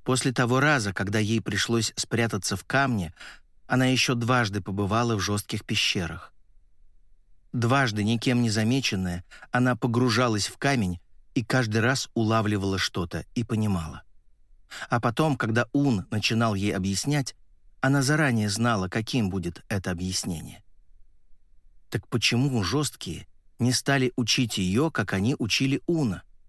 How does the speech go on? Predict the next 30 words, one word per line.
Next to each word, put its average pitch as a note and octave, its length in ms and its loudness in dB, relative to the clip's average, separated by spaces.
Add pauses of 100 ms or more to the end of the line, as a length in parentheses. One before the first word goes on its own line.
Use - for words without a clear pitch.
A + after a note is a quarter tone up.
(600)
Почему F3 440 4
они A#2 160 2
занимаются A2+ 720 2
только C#3 440 0
с - 140 -2
рационалами? C3 880 0 (840)
Или A2+ 180 4
у A2+ 80 4
нее A#2 320 4
есть A#2+ 380 2
эта G#2+ 140 -2
способность A2 600 0
потому G#2+ 400 0
лишь, A#2+ 240 0 (260)
что - 300 0
она A2+ 300 2
оливелая A2+ 720 2
М, D#3 320 0 (580)
плохая C3+ 520 2
середина B2 520 2
триады? A#2 540 0 (1040)
Ну G2+ 220 2
и B2+ 80 4
тем C#3+ 260 4
более E3+ 340 4
пусть D#3 360 0
учат, D3 360 2
раз A2+ 220 2
она A#2+ 220 2
такая, C3+ 500 0